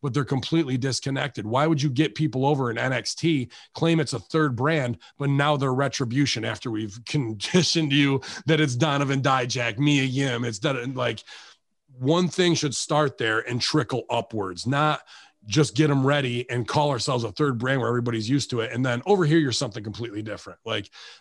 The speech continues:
that shows how disconnected they are and everything's compartmentalized. They also have phenomenal producers there, from Jeremy Borash to Jimmy Paradise.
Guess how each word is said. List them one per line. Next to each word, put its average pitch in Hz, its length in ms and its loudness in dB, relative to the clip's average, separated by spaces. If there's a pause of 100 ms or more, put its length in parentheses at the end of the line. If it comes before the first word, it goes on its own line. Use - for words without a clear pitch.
(140)
that 156 220 0
shows 160 380 0
how 131 140 -4
disconnected 120 800 -4
they 117 140 -2
are 127 180 0
and 117 80 -2
everything's 117 400 -4
compartmentalized. 120 1120 -4 (380)
They 135 120 0
also 175 280 2
have 143 240 0
phenomenal 156 880 0
producers 147 760 0
there, 113 180 -4
from 117 180 -8
Jeremy 135 340 0
Borash 135 560 -2
to 131 100 -8
Jimmy 131 320 -2
Paradise. 143 800 -4